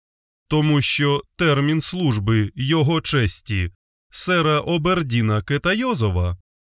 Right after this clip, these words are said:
закінчується в п'ятницю,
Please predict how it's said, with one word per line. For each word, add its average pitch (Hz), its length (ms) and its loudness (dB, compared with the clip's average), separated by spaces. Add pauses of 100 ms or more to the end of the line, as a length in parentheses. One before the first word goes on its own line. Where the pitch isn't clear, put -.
(380)
закінчується 185 1120 -2
в 123 200 -4
п'ятницю, 107 920 -2